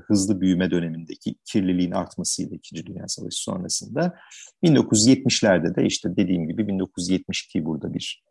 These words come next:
dönüm noktası olarak alıyoruz. Bin dokuz yüz yetmiş ikiden itibaren de daha küresel ve daha siyasi bir hareket haline, e, geliyor. Giderek de işte, e, iklim değişikliğiyle birlikte iyice kabuk değiştirdiği söylenebilir. Şimdi gelecek hafta,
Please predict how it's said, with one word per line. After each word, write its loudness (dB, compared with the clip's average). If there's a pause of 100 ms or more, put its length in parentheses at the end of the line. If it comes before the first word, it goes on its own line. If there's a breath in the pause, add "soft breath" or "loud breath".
(140)
dönüm 4
noktası -6
olarak -4
alıyoruz. 4 (380 soft breath)
Bin 6
dokuz 4
yüz 6
yetmiş -4
ikiden 4
itibaren 2
de 2
daha 4
küresel 0
ve 0
daha 2
siyasi -6
bir -4 (300)
hareket -2
haline, 0 (220)
e, -8
geliyor. 2 (320)
Giderek -2
de 0
işte, -2 (600)
e, 2
iklim 2
değişikliğiyle 0
birlikte 2
iyice 2 (180)
kabuk -2
değiştirdiği 0
söylenebilir. -6 (400 soft breath)
Şimdi -2
gelecek 8
hafta, 4